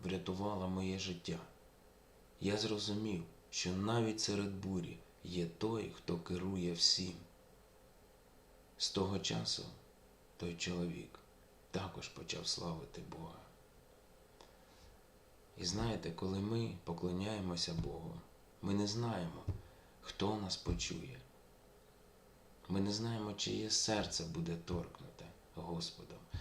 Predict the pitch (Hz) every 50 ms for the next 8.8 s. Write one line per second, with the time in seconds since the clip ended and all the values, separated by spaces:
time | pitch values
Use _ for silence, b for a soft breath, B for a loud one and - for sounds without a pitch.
0 | B B B - - 95 101 107 107 104 98 101 - - - 117 113 104 90 85
1 | 90 92 95 92 87 87 90 85 - - 101 98 87 80 - - - - - -
2 | - - - - - - - - - - - - - - 87 90 90 90 90 92
3 | - - - 95 92 95 95 95 95 95 98 90 82 85 - - - 90 98 104
4 | 101 - 92 - - - - - - - - - - - - - - - - -
5 | - - - - - - - - - - - 90 92 85 85 - 87 85 - -
6 | 85 82 85 87 85 - - 82 80 80 85 82 - 139 - - - - - -
7 | - - - - - - - - - - - - 85 85 87 85 85 85 - 90
8 | 85 - - 87 87 87 85 85 82 85 92 90 90 82 82